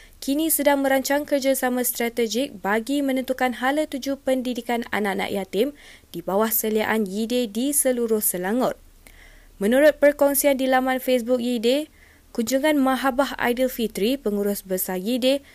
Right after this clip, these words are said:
Nur Muhammad Razali Abdullah ke kuis baru-baru ini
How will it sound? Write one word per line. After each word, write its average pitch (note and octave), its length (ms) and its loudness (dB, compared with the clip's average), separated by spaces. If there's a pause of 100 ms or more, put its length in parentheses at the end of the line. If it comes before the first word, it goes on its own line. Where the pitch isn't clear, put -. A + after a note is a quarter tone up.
(240)
Nur G#3 240 0
Muhammad A#3 320 0
Razali A#3 480 0
Abdullah A3+ 480 -2
ke C4+ 240 0
kuis C4 480 -4
baru-baru A#3+ 400 0
ini A3 480 -2